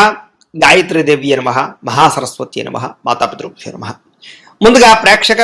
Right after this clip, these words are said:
వీక్షణ మహాశీలందరికీ కూడా నమస్కారం. ఈ వారం ద్వాదశ రాశుల వారికి కూడా ఎలా ఉండబోతోందో చూద్దాం. అయితే ఈ వారంలో వచ్చేటటువంటి పర్వదినాలు ఏమిటయ్యా అనట్లయితే కనుక, అక్టోబర్ ఇరవయో తారీఖున సోమవారం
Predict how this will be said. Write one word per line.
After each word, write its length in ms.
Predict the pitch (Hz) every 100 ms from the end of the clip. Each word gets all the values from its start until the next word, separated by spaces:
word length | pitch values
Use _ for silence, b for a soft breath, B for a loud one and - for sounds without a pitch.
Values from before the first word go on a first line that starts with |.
| 165
వీక్షణ 280 | 170 160 156
మహాశీలందరికీ 800 | 139 143 143 127 120 120 117 -
కూడా 160 | 131 - _ -
నమస్కారం. 520 | 98 - - - - _ _ _ _ _ _ _ _ _ _ _ b b b b b
ఈ 80 | 208
వారం 320 | 262 277 277 277 165
ద్వాదశ 400 | 180 202 226 190
రాశుల 300 | 175 170 180
వారికి 240 | 170 170
కూడా 220 | 147 156 185 -
ఎలా 160 | 135 131
ఉండబోతోందో 520 | 123 120 113 110 139
చూద్దాం. 340 | - - - - _ _ _ _ - B B 175
అయితే 160 | 208 240
ఈ 60 | 226
వారంలో 260 | 247 254
వచ్చేటటువంటి 560 | - 240 233 226 233 180
పర్వదినాలు 520 | 170 196 202 214 196
ఏమిటయ్యా 320 | 175 160 156 143
అనట్లయితే 380 | 131 - 120 117
కనుక, 220 | 117 - 139 - - B B B
అక్టోబర్ 520 | 170 - 285 285 269 190
ఇరవయో 340 | 208 233 233 185
తారీఖున 400 | 165 170 160 127 120 -
సోమవారం 640 | - 156 208 202 185 170